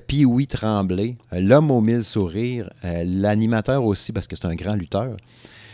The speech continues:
puis aussi l'animateur à, à Radio X, nous écoute. Je pense que c'est un auditeur de Monsieur, Madame Smith Show. Euh, il est dans mes amis Facebook, on échange des fois un message ici et là.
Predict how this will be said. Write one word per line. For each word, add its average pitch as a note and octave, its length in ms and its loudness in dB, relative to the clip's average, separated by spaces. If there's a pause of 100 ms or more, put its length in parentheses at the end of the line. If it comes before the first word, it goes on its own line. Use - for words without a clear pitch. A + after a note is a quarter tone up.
(180)
puis G#2 100 0
aussi G2+ 240 2
l'animateur A#2 640 2
à, F2 300 -2
à F2+ 200 -4
Radio F#2 480 0
X, G#2+ 320 -4 (280)
nous C3 320 4
écoute. A#2+ 400 0
Je - 80 -16
pense D3 240 -2
que G#2+ 100 -4
c'est - 140 -8
un G2 160 0
auditeur G#2+ 480 -2
de F#2 100 -2
Monsieur, F2+ 300 -4
Madame F2+ 320 -4
Smith E2+ 280 -8
Show. F#2 240 -8 (840)
Euh, D#2+ 520 -6
il D#2+ 140 -6
est F#2 60 -2
dans F#2 120 0
mes F2+ 180 -2
amis F2 160 -4
Facebook, A2 580 2
on G#2+ 160 2
échange A#2+ 440 0
des G#2 200 2
fois B2 180 0
un A#2+ 60 2
message A2 400 -2
ici G2 320 -4
et F#2 80 -2
là. G#2+ 180 -2